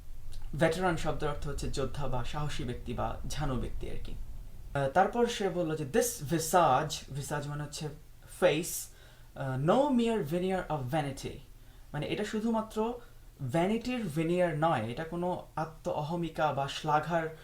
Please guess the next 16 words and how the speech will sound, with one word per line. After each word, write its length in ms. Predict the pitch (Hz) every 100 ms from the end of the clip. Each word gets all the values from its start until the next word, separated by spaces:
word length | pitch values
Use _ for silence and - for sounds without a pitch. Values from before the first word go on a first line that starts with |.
| - -
আহ, 300 | 143 139 139
আবরণ 380 | 160 180 175 156 143
নয়। 240 | 160 110 - - - - - 156
"Is 80 |
the 160 | 135 151
vestige 520 | 127 247 - 160 -
of 140 | 135 117
the 80 | 120
vox 140 | 156 156 -
populi 540 | 233 240 170 127 117 113
now 340 | 113 107 113
vacant 360 | 185 - 208 196 - 160
vanished?" 400 | 139 110 - - - - - -
মানে 140 | 151 151
এখন 420 | 156 156 196 170
ভেকেন্ট 520 | 127 170 170 190 175